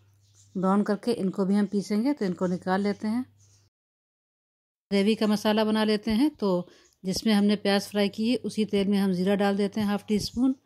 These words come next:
और एक छोटी इलायची, काली मिर्च और थोड़ा सा दालचीनी का टुकड़ा डाल देंगे। इसके बाद इसमें हम वो जो हमने ग्राइंड किया था मसाला, वो डाल देते हैं और इसको भून लेते हैं मीडियम फ्लेम पे। इसके बाद इसमें हम सूखे मसाले डालेंगे। तो इसमें हमने थोड़ी सी हल्दी डाली है, वन फोर टीस्पून,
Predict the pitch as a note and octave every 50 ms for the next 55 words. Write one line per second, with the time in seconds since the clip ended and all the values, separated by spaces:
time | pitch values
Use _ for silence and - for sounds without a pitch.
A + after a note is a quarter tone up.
0 | _ _ _ _ _ _ _ A3 G3+ G3 A3 G#3+ - G#3+ G#3 G3 G#3+ G#3+ G#3 G#3
1 | G3+ G3 G3 - B3 A#3 - A3 G3+ G3+ G3 G#3 G#3+ A#3 C4+ B3+ - - - G3
2 | F3+ - G3+ G#3 G#3 G#3 - F3 F#3+ F#3 F3+ F3+ - F#3+ F#3+ F#3+ F#3 F#3+ F#3 F#3
3 | F3+ - G3 G3 G3+ G#3 G#3 G#3 G#3 G#3+ A3 A#3+ C#4 D#4 - _ _ _ _ _
4 | _ _ - A#3 - - A#3 G3 G#3+ G#3 G3 G3 G3 F#3 G3 A3+ A3 G3+ A3 A3+
5 | G#3+ G3+ G#3+ G3+ G3 G#3 G#3 G3 F#3+ G3 F#3+ E3 E3 F3+ F#3 G3 F#3+ G3 A3 G#3+
6 | G3+ G3+ A3 G#3 G#3 G3+ - G#3+ G#3+ A#3 C4+ A3 G3 G3 F#3+ G3 G3 G3 F#3+ G#3
7 | G3+ G3 - A3 G#3+ B3+ D#4 E4 - - _ _ _ _ _ _ _ _ _ _
8 | _ _ _ - F#3 F#3 F#3 A#3+ A3+ - - A#3 G#3 E3+ G3 G#3 G#3+ G#3 G#3+ G#3
9 | G#3 G#3+ A3 G#3+ G#3 G3+ F3+ G#3 G#3 F#3+ - - A3+ A3+ G3+ - A#3+ B3+ A#3+ -
10 | _ _ _ _ _ _ _ _ _ _ _ _ _ _ _ _ _ _ _ _
11 | - - - - G#3+ G#3 G#3 G3 F#3+ F#3 - G3 F#3+ F#3 F3+ - G3 F3+ - A3
12 | G#3+ G#3+ G#3 A3 G#3+ G#3+ G#3 G#3+ G#3+ G#3 A3 A3 A3 A#3 A#3 A3+ G#3+ F#3+ F#3+ -
13 | F#3+ F#3 F3 F3+ F#3 F#3 F#3 G3 G3 F#3+ F#3 F#3+ - F3+ F3+ F3 G3+ G3+ G#3 G#3
14 | G3+ G3 A3 A#3 A#3 G3+ G3+ G3 F#3+ - G3+ G#3 G3+ G3+ G#3+ G#3 F#3 - - -
15 | A3+ A#3+ B3